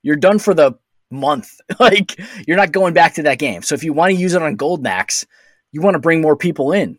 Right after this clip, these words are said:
'cause it'll make it easier. So you're, like, trying to recruit people, and it's like, "Oh, Sophie's gone after four tokens 'cause she's <laughs> out." It's like,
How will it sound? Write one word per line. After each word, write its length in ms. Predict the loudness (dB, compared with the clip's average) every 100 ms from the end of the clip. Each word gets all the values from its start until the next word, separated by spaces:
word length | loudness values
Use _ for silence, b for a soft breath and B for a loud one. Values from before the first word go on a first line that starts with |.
| -10
'cause 140 | -6
it'll 120 | -4
make 160 | -2 -2
it 80 | -2
easier. 360 | -2 -2 -4
So 120 | -4 -4
you're, 140 | -4
like, 220 | -6 -10 -8
trying 200 | -4 -4
to 60 | -4
recruit 320 | -6 -6 -4
people, 460 | -6 0 2 4
and 100 | 2
it's 100 | 0
like, 220 | -2 -4 -8 B B B 0
"Oh, 140 | 2
Sophie's 480 | 2 2 2 0 0
gone 240 | 2 4
after 240 | 2 -4 -6
four 260 | -2 0
tokens 600 | 2 2 0 -4 -4 -8 _ _ _ -2
'cause 340 | 0 0 0
she's 260 | 2 2 4
<laughs> 120 | 6
out." 200 | 6 6
It's 200 | 4 2
like, 340 | 2 0 -4